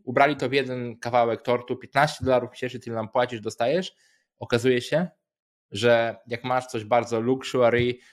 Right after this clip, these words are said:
i wiesz, masz tam, e, luksusowe podejście do klienta, klienci to biorą, nie? To jest też fajny przykład. Ale znowu,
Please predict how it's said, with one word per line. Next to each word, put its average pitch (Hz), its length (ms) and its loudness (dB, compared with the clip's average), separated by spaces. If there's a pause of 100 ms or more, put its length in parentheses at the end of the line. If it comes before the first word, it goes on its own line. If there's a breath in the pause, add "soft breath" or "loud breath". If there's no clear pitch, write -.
(160 soft breath)
i 110 280 -6
wiesz, 104 260 0
masz 107 240 -2
tam, 104 760 -6 (120)
e, 101 200 -8 (340)
luksusowe 127 680 0
podejście 123 440 0
do 113 80 0
klienta, 113 440 -2
klienci 131 280 -6
to 113 120 -2
biorą, 92 360 -4
nie? 135 180 0
To 139 60 -8
jest - 120 -6
też - 140 -10
fajny 107 280 -4
przykład. - 340 -14
Ale 127 120 4
znowu, 131 300 4